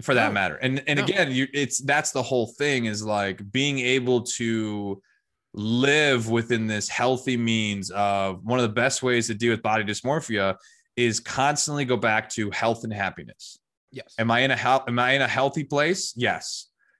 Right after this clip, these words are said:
Speaker 1: And I need to be happy with who I am. Like, that's, that's, like, on my, my big things I go down, because again, like, I think one of the things that helped me out a lot when it comes to body image issues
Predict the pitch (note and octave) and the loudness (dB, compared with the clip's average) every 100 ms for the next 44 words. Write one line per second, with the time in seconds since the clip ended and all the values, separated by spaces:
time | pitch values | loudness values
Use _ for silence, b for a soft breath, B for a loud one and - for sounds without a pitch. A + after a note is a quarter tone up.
0 | A#2 A2+ B2+ A#2+ A#2 A2+ A#2 A#2 A2+ G#2 | -2 0 0 0 0 0 0 0 -2 -2
1 | G2+ G#2+ F#2+ E2 A#1+ G1+ _ _ _ _ | -4 -4 -2 -4 -8 -14 _ _ _ _
2 | _ _ G#2+ G2+ F#2+ B2 A#2+ - B2+ B2+ | _ _ -2 -2 2 2 2 0 0 2
3 | C3 B2 A#2 A2 G#2 G#2 G2 G2 - G#2+ | 0 0 0 2 0 -4 -12 -14 -6 -2
4 | G2+ A2 G2 G#2+ G2+ G2 F#2 A2+ A#2 G#2 | 0 0 -2 -4 -4 -4 0 2 2 2
5 | F#2+ G#2 G#2+ A#2 F3+ D#3 G#2+ A2 - b | 0 -2 -4 -2 0 0 0 -2 -4 b
6 | b b b _ B2 B2 D#3+ C#3 C#3+ C3 | b b b _ -2 0 -2 2 2 2
7 | B2+ B2+ A#2+ A2+ G2+ - A#2+ A#2 G#2+ G#2+ | 2 0 0 0 -2 0 0 0 -6 -2
8 | A#2 A2+ G#2+ G#2 G#2+ G2+ G2 F#2+ G2 A2 | 0 2 2 2 -2 -4 -2 0 2 2
9 | A#2+ A#2+ A2 F#2+ - G#2+ G2+ - - A2 | 2 0 -4 -4 -6 -6 -6 -8 -6 -4
10 | G#2 G2 G2 F#2+ b b b b b _ | -4 -4 -4 -6 b b b b b _
11 | _ G#2 G2 A#2 A#2 A#2+ A#2 A2 A2 A#2 | _ -8 0 4 4 4 2 2 -2 -2
12 | A#2 B2+ C#3+ C3+ C3 C#3 - C#3+ D3+ F#3 | 0 0 0 -2 -2 -2 0 0 0 0
13 | F#3+ | -2